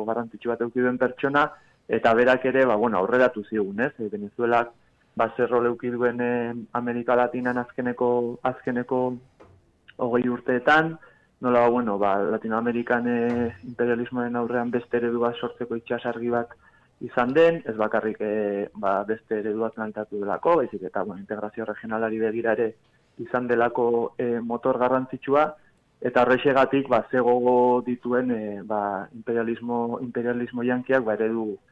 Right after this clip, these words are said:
eredu venezolarraekin amaitzeko, eta berrak ere, ba, aurreratzen zigun, ez? Azkeneko urteetan, ba, bueno, santzio pila bat, eh, bizi izan dituela, bizi dituela, oraindik ere Venezuelak, milatik gora santzio ditu gainean,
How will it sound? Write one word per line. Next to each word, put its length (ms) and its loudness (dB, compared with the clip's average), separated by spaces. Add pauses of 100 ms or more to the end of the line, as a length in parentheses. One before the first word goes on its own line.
(300)
eredu 420 0
venezolarraekin 760 0
amaitzeko, 520 2
eta 200 2
berrak 300 2
ere, 280 0 (340)
ba, 140 0
aurreratzen 500 4
zigun, 300 0
ez? 120 -6
Azkeneko 580 0 (100)
urteetan, 500 0
ba, 80 2
bueno, 220 -2
santzio 560 -4
pila 340 2
bat, 120 -6
eh, 340 -4 (440)
bizi 280 -8
izan 200 -4
dituela, 360 -2
bizi 260 -6
dituela, 640 0 (100)
oraindik 340 -4
ere 140 -2
Venezuelak, 580 0
milatik 460 -2
gora 500 0 (440)
santzio 360 -4
ditu 260 -6
gainean, 440 -4